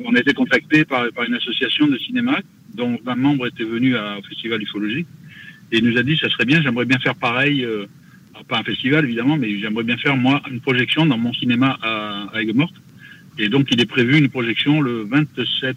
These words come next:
euh, juin, euh, où on va passer justement, euh, le film Sentinelle, parce qu'on a besoin de faire une projection d'une heure et demie. On va passer F T L, le film qui a gagné, et on va passer le film Iron Mountain, le petit film court dont j'ai parlé tout à l'heure.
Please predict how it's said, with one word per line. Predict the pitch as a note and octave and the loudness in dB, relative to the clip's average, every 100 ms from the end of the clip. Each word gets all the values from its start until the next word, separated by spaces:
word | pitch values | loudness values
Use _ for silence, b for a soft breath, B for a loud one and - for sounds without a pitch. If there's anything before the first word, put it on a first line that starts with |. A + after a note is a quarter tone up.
| - | -6
euh, | A2+ G#2+ G#2 | -6 -2 -2
juin, | G2+ G#2+ C#3 F#3+ - - - B B B B - | -2 -2 -2 -4 -14 -20 -20 B B B B -6
euh, | A#2+ A#2+ A#2 A#2 A#2 A#2 C3 | 0 2 2 0 -2 -2 0
où | C#3+ | 2
on | C3+ | 2
va | C3 | 0
passer | B2 - C3+ | 0 0 -2
justement, | A#2+ - B2 B2+ C#3 B2 | -4 -2 0 2 0 0
euh, | A2 A2 G#2+ | -2 -2 -4
le | A2 A#2+ | -4 -6
film | - A#2+ | -4 -2
Sentinelle, | C3 B2 B2 D#3+ G3+ - - - - - B B - - | -2 0 2 2 0 -10 -20 -20 -20 -20 B B -20 -14
parce | G#2+ - | -12 -4
qu'on | A#2+ A#2+ | -2 0
a | A2+ | -2
besoin | G#2+ B2+ | 0 0
de | A#2 | 0
faire | - A2+ | 0 -4
une | G#2 | -2
projection | G#2+ G#2 B2 | -4 -2 0
d'une | A2+ A2 | 2 2
heure | A2+ A2 | 0 0
et | |
demie. | G2+ G2+ B2+ D#3 | 2 4 4 4
On | |
va | A2+ A2 | 2 -2
passer | A2+ A#2 A2 | -2 0 0
F | - - | 0 0
T | A#2 | 2
L, | B2 D3 - - - - - - - | 2 0 -6 -18 -20 -20 -20 -18 -12
le | G#2 | -2
film | A2+ | -2
qui | G#2+ | 2
a | G#2+ | 0
gagné, | G#2 G2+ B2+ F3+ - | 2 2 2 0 -4
et | |
on | A2 | -4
va | A2 | -4
passer | G#2+ A2 B2 | -4 -2 0
le | A2+ | 0
film | A#2+ | 2
Iron | A#2 A2+ | 2 2
Mountain, | G#2 G2+ B2+ | 0 2 4
le | C#3 G2 | 2 2
petit | G#2 - | -6 -10
film | - G#2+ G2+ | -4 -2 0
court | A#2+ C#3+ - - - - | 0 -2 -4 -20 -20 -14
dont | A2+ | -8
j'ai | G#2+ | -4
parlé | G#2 A2 A2+ | -2 0 -2
tout | - | 0
à | A#2+ | 0
l'heure. | A2+ F3+ | 2 0